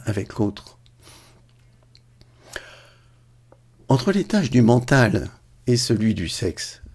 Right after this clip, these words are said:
se trouve un niveau d'expression et de communication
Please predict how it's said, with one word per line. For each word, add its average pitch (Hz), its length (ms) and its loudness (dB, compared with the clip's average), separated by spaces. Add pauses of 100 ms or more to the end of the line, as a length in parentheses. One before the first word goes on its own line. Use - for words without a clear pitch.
(120)
se - 180 -6
trouve 143 440 -2 (720)
un 131 120 0
niveau 151 300 0
d'expression - 800 -2 (2500)
et 143 140 6
de 120 100 4
communication 123 1080 0